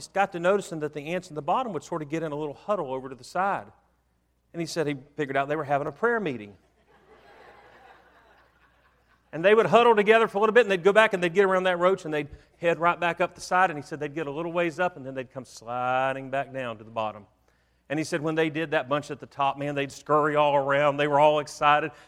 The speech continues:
"Told you it couldn't be done." He said, "I could just hear 'em." He said, "I'd been in Baptist churches enough. I knew what they were saying." And he said they kept getting further and further. And he said finally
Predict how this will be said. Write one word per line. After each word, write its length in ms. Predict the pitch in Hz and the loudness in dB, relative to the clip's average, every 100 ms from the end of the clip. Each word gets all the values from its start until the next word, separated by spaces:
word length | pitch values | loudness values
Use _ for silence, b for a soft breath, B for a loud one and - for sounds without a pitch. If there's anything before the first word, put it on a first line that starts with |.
| B | B
"Told 280 | 190 285 277 | 12 12 10
you 100 | 294 | 4
it 100 | 214 | 10
couldn't 220 | 277 269 | 10 10
be 100 | 254 | 2
done." 180 | 254 240 | 4 2
He 80 | |
said, 140 | 226 208 | 0 2
"I 80 | 208 | 2
could 140 | 214 | 0
just 180 | 226 - | -6 -6
hear 280 | 247 254 208 | -2 2 2
'em." 140 | 123 | 0
He 80 | 143 | -10
said, 140 | 170 | -6
"I'd 160 | 160 160 | -4 -4
been 120 | 185 | -6
in 100 | 180 | -2
Baptist 360 | 185 190 175 - | -2 -2 -4 -2
churches 320 | 214 196 160 | -2 -2 -6
enough. 220 | 165 151 | -4 -2
I 60 | 160 | -2
knew 180 | 196 254 | 0 2
what 140 | 240 | 4
they 100 | 233 | 2
were 140 | 233 | 0
saying." 540 | - 247 247 220 160 233 _ _ _ _ _ _ _ _ _ _ _ _ _ _ _ _ _ _ | 2 4 4 4 0 -10 _ _ _ _ _ _ _ _ _ _ _ _ _ _ _ _ _ _
And 80 | 131 | -20
he 40 | 139 | -14
said 220 | 180 156 | -8 -6
they 120 | 143 117 _ _ _ _ - | -6 -8 _ _ _ _ -14
kept 140 | 175 | -8
getting 180 | 208 180 | -6 -6
further 360 | - 180 196 196 | 0 2 2 -4
and 120 | 170 | -4
further. 240 | 185 170 | -2 0
And 80 | 143 | -2
he 60 | 139 | -10
said 160 | 139 | -10
finally 340 | - 214 220 | -4 -4 -4